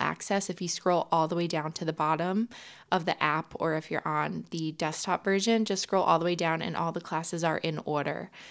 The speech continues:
uh, from the, from day one to day twenty.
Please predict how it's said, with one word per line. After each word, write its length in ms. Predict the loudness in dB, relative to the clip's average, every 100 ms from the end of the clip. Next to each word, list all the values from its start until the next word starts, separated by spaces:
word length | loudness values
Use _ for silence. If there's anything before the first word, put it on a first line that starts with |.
| -20 -8 -2
uh, 180 | -2
from 260 | -2 -4 -2
the, 280 | -2 -4 -6
from 220 | -4 -2
day 240 | 4 4 6
one 340 | 4 2 0
to 140 | -2 -2
day 240 | -2 -2
twenty. 520 | -4 -6 -6 -6 -10